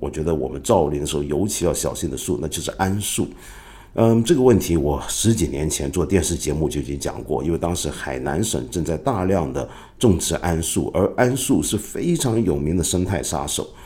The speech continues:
这是一种非常可怕的，就不应该那么广泛去种。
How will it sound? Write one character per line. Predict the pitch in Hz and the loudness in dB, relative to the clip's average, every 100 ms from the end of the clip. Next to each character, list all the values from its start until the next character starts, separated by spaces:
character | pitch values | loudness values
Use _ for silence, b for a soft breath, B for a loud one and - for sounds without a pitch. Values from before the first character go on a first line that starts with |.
| B B - | B B -2
这 | 123 | 0
是 | 117 | 4
一 | 117 | 4
种 | 101 | 4
非 | 76 113 | 2 2
常 | 95 85 | 2 -2
可 | - 71 64 | -2 -4 -2
怕 | - 76 | -2 -2
的， | 62 67 | -2 -4
就 | 101 | -4
不 | - 147 | -2 2
应 | 151 147 | 4 4
该 | 139 | 4
那 | 135 | 4
么 | 101 76 | 4 2
广 | - 60 | -2 -4
泛 | 73 69 | -4 -4
去 | - | -4
种。 | 80 82 | -2 -2